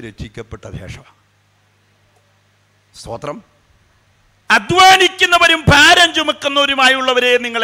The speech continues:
എൻ്റെ അടുക്കൽ വരുവീൻ, ഞാൻ നിങ്ങളെ ആശ്വസിപ്പിക്കാം എന്ന് പറഞ്ഞത് തൊഴിലാളി വർഗത്തോടല്ല. അങ്ങനെയൊക്കെ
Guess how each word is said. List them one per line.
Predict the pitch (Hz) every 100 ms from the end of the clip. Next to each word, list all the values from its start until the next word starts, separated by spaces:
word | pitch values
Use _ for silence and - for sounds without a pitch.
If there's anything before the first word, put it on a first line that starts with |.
| 214
എൻ്റെ | 233 220
അടുക്കൽ | 214 202 156
വരുവീൻ, | 135 95 87 _ _ _ _ _ _ _ _ _ _ 190 240
ഞാൻ | 262 294 339 311
നിങ്ങളെ | 269 269 311 349 - - - _ _ _ _ _ 117 139
ആശ്വസിപ്പിക്കാം | - - - - - _ _ _ _ _ _ _ 117
എന്ന് | 127 143
പറഞ്ഞത് | 131 135 143 143 - _ _ _ _ _ _ 131
തൊഴിലാളി | 131 156 170 175 175 165
വർഗത്തോടല്ല. | 143 139 135 131 117 95 95 - _ _ _ _ _ _
അങ്ങനെയൊക്കെ | 120 123 127